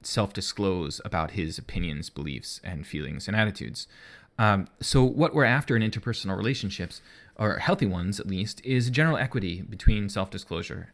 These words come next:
and, um, active listening. And maybe I should talk about self-disclosure in the next episode, actually. Um, anyway, so we'll avoid communicative narcissists in both teamwork and in both interpersonal encounters.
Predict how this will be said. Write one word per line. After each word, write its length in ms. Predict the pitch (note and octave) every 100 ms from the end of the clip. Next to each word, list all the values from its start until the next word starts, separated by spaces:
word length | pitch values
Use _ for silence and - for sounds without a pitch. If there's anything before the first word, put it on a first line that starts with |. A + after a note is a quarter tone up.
| F2+
and, 420 | D#2+ - - - _ _ - _ -
um, 360 | F#2+ E2+ F2 F2
active 400 | F#2 - D2 - -
listening. 420 | A2 - E2+ - - - -
And 80 | C3
maybe 220 | F3+ B2
I 40 |
should 200 | G#2+ G2+
talk 120 | A2+
about 200 | G2 F#2
self-disclosure 640 | - G2+ - - G2 F#2 D#2+
in 220 | E2+ - -
the 120 | E2
next 400 | D2 F2 - - -
episode, 520 | E2 - - - - -
actually. 420 | D2+ - - A#2+ _ _ - - -
Um, 380 | A2+ A2 G2+ - _ _ _ _ _ _ - - - - _ -
anyway, 180 | D3+ A2
so 380 | C3 B2+ B2 -
we'll 120 | C#3+
avoid 360 | A#2+ D#3+ E3+
communicative 440 | B2 C3+ C#3 A#2+ G#2
narcissists 680 | A#2 A#2+ G#2 G2 F#2 - -
in 140 | G2+
both 220 | G2+ G2+
teamwork 520 | - A#2+ A2 G#2 G2+ -
and 260 | A2 F#2+ F#2
in 220 | G2+ G2
both 300 | G2+ G#2 G2+
interpersonal 640 | - G#2+ G#2 G#2+ - F#2 -
encounters. 640 | - G#2+ A2+ - -